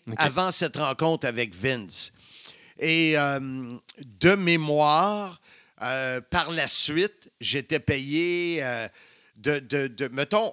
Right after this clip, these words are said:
Speaker 2: on, on va dire le chiffre dix mille, puis j'aurais monté à trente, quarante,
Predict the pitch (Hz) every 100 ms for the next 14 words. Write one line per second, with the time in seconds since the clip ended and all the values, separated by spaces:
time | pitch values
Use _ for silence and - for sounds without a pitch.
0 | - 135 143 - 143 151 143 185 151 123
1 | 170 135 101 - 131 135 170 208 190 -
2 | - - 156 156 156 143 160 156 151 -
3 | 170 180 139 120 113 110 135 151 160 -
4 | - 143 127 143 151 147